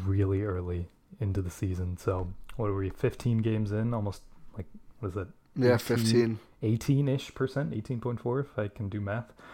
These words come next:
Speaker 1: Um,
Speaker 2: I'll just, I'm, I'm gonna, I'm gonna put my trust in you and, and, and say that's accurate. I really have no idea. <laughs>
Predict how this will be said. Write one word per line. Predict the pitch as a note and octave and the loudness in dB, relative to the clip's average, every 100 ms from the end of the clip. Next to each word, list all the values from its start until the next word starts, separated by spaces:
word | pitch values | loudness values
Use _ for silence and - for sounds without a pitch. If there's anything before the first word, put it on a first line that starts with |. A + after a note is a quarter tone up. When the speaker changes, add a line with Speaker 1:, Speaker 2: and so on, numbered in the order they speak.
| - - _ | -20 -20 _
Speaker 1:
Um, | - F#2+ F#2 F#2 F#2 | 0 2 2 0 0
Speaker 2:
I'll | G2+ A2 | 2 2
just, | A2 G#2 - | 4 2 6
I'm, | A#2 A#2 | 6 8
I'm | A#2 | 8
gonna, | A#2+ A2+ G#2+ F#2+ - - | 10 10 8 4 -6 4
I'm | B2+ | 8
gonna | C#3 C3 | 12 12
put | A2 - - C#3+ | 8 -4 6 8
my | B2 | 8
trust | A2 C3 A#2 - | 8 6 6 4
in | G#2+ | 6
you | A2 G#2+ | 8 8
and, | G2 | 4
and, | G2+ G2 | 2 6
and | A#2 - A#2 A2 | 6 6 0 6
say | C3 | 10
that's | A#2+ A2+ A#2 | 10 10 8
accurate. | G#2 G2+ G#2 G#2 | 2 2 0 2
I | G#2+ | 4
really | G#2+ A#2 G#2+ | 6 8 8
have | G2+ | 6
no | G#2+ G#2 | 6 6
idea. | G2+ G#2 G2 A#2 - - | 6 4 4 2 0 2
<laughs> | C#3 | 2